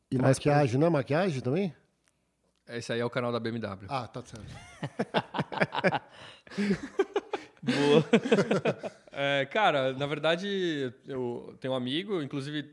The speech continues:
Speaker 3: eu até pen-, até pensei em falar pra ele vir, mas foi de muito de última hora, né, que a gente marcou, então eu falei, "Bom, eu vou e numa, numa próxima a gente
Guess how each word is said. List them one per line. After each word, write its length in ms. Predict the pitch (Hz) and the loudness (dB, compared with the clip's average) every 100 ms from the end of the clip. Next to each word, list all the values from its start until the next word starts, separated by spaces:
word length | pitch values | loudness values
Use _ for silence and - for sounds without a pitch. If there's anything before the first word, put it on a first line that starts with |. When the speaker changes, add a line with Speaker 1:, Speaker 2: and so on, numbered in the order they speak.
| - | -8
Speaker 3:
eu 180 | 127 | -2
até 220 | 127 123 151 | -2 -2 -4
pen-, 220 | 185 160 | -4 -4
até 200 | 127 147 | -4 -4
pensei 340 | 151 160 - | -4 -6 -6
em 160 | 147 135 | -6 -8
falar 300 | - 123 127 | -6 -4 -2
pra 120 | 131 | -2
ele 120 | 127 | -6
vir, 160 | 113 143 | -4 -4
mas 240 | 147 120 | -4 -6
foi 160 | - 127 | -6 -10
de 120 | 113 | -8
muito 220 | 120 131 | -8 -6
de 60 | 135 | -8
última 220 | - 123 | -8 -6
hora, 220 | 113 147 123 | -2 0 -2
né, 100 | 123 | -4
que 80 | |
a 20 | 117 | -8
gente 140 | - | -10
marcou, 360 | 110 - 123 147 | -12 -8 -8 -6
então 420 | 123 117 117 113 | -8 -8 -8 -8
eu 60 | |
falei, 200 | 107 120 | -8 -6
"Bom, 240 | 117 107 98 | -4 -6 -6
eu 80 | 101 | -14
vou 340 | 101 107 117 | -10 -6 -6
e 180 | 120 110 | -6 -8
numa, 200 | 110 107 - | -10 -12 -12
numa 320 | 117 107 107 | -10 -8 -8
próxima 400 | - 107 - 113 | -6 -6 -6 -10
a 40 | 110 | -10
gente 360 | 113 - 107 | -10 -10 -14